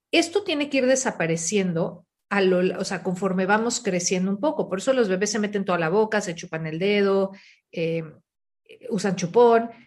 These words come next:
Conforme vamos creciendo, esto tiene que ir desapareciendo. Pero, ¿qué pasa si nunca aprendemos a suplir esa oralidad con otra cosa?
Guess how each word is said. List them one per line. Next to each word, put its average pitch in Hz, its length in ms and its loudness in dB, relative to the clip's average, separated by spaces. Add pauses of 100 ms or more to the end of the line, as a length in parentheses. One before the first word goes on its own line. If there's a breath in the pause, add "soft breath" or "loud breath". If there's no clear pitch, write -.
(100)
Conforme 247 360 0
vamos 294 280 -4
creciendo, 220 400 -2
esto 214 180 -6
tiene 190 240 -4
que 175 100 -8
ir 170 80 -8
desapareciendo. 170 720 -6
Pero, 220 240 0
¿qué 311 100 -4
pasa 233 520 0
si 220 200 -2
nunca 247 320 2
aprendemos 208 640 -2
a 190 60 -4
suplir 196 640 0
esa 214 440 0
oralidad 180 640 -2
con 175 180 -2
otra 180 320 -4
cosa? - 340 -6